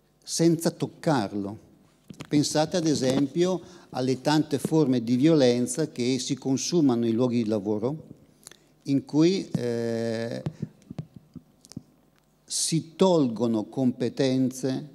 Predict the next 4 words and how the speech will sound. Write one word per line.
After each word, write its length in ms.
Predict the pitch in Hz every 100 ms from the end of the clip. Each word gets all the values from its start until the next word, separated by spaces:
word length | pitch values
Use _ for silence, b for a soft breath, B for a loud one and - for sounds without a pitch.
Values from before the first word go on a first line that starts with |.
| - _ _
si 340 | - - 131
tolgono, 880 | - 143 135 127 135 135 135 123 - - -
eh, 800 | 127 123 123 120 120 117 120 -
mansioni, 1120 | 120 127 123 120 - 135 127 123 127 127 123